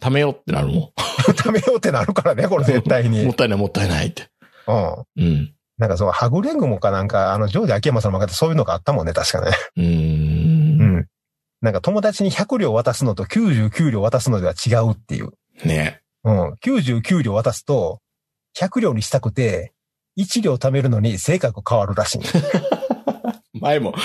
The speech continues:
Speaker 1: 前も言ってました、それ、確か。
Speaker 2: <laughs> うん。
Speaker 1: うん。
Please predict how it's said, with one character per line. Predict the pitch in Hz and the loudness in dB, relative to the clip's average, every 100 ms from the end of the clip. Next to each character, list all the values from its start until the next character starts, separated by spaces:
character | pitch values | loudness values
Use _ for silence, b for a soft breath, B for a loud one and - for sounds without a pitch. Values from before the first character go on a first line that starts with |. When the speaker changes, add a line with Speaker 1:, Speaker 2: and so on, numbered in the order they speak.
| B | B
Speaker 1:
前 | 147 151 175 | 0 2 2
も | |
言 | 117 | 0
っ | 107 | -2
て | 254 | -2
ま | 202 | 0
し | |
た、 | - | 0
そ | 139 | 0
れ、 | 226 185 | -2 0
確 | 254 - | 0 2
か。 | - - | 0 0
Speaker 2:
<laughs> | 123 139 - 202 156 139 120 123 | 0 0 -2 0 2 2 0 0
う | |
ん。 | 113 98 | 0 0
Speaker 1:
う | |
ん。 | 87 | -4